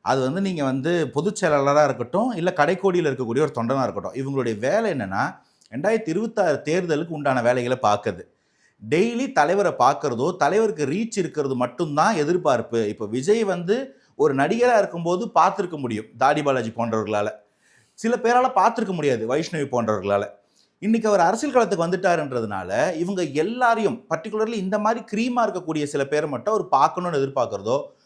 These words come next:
பார்த்துக்கிட்டே இருக்கணும்னு எதிர்பார்க்கறதோ நியாயமா இருக்க முடியாது. அந்த கட்சிக்கு ஒரு தொண்ணூறு லட்சம் பேர் வே-, அஹ், தொண்டர்களா வந்திருக்கிறாங்க, ரெண்டு கோடி பேர் வரைக்கும் பதிஞ்சிருக்காங்கன்னுலாம் சொல்றாங்க. இவ்வளவு பெரிய ஒரு ரெகுலர் பேசிஸ்ல பார்க்கறது வாய்ப்பு இருக்குன்னு நினைக்கிறீங்களா?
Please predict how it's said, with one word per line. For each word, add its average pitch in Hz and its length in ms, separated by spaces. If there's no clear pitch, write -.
பார்த்துக்கிட்டே 220 420
இருக்கணும்னு 208 240
எதிர்பார்க்கறதோ 165 460
நியாயமா 151 300
இருக்க 147 180
முடியாது. 120 500
அந்த 104 160
கட்சிக்கு 196 380
ஒரு 175 100
தொண்ணூறு 156 260
லட்சம் 143 240
பேர் 170 160
வே-, 151 300
அஹ், 127 400
தொண்டர்களா 151 480
வந்திருக்கிறாங்க, 135 480
ரெண்டு 160 260
கோடி 175 160
பேர் 196 220
வரைக்கும் 175 440
பதிஞ்சிருக்காங்கன்னுலாம் 147 800
சொல்றாங்க. 110 420
இவ்வளவு 220 420
பெரிய 233 320
ஒரு 190 140
ரெகுலர் 185 300
பேசிஸ்ல 170 400
பார்க்கறது 175 600
வாய்ப்பு 156 340
இருக்குன்னு 143 240
நினைக்கிறீங்களா? 95 560